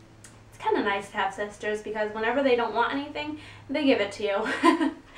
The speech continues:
So I'm the baby of the family, of course, so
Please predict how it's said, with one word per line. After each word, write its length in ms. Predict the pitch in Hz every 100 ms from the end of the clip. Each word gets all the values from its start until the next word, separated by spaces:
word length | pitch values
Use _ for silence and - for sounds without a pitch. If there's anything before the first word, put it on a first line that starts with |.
| - - - -
So 60 |
I'm 380 | 208 190 220 240
the 60 | 240
baby 360 | 214 208 208
of 160 | 196 190
the 60 |
family, 420 | 185 180 175 185 185
of 120 | 185
course, 360 | - - -
so 320 | - 175 -